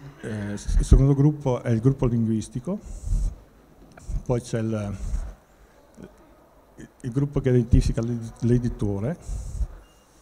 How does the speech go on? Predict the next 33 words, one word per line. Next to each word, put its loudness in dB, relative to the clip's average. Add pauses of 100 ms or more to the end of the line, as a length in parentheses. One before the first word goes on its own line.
(720)
poi 4
un 4
gruppo 0
che 0
identifica 2 (440)
il -2
singolo -2
titolo, -6
ovvero -6
sia -6
il -8
libro -2
o -8
la -4
rivista, -6 (260)
e -2
infine 2
c'è 0
il -6
codice -6
di -4
controllo. -8 (1500)
Il -12
codice 4
di 6
controllo 0
si -14
calcola -2
in 0
maniera -2
abbastanza -8
semplice, -6
perché -6